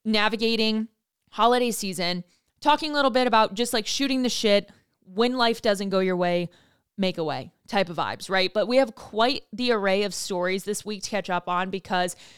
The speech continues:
I was just, I was left in shambles after this week's, um, spor-, sporadic amount of tabloids and news.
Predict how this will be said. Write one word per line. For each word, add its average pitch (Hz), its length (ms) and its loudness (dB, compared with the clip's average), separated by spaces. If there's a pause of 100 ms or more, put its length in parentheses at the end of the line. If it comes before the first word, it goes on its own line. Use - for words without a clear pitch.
(260)
I 285 100 8
was 330 160 2
just, 294 280 -2
I 240 80 6
was 269 180 0
left 247 220 0
in 202 120 -4
shambles 180 680 -6 (280)
after 202 280 0
this 185 220 -4
week's, - 420 -8 (340)
um, 180 300 0
spor-, - 380 -2
sporadic 202 800 0 (400)
amount 202 840 2
of 190 220 0
tabloids 185 720 0 (320)
and 196 240 0
news. 175 280 -4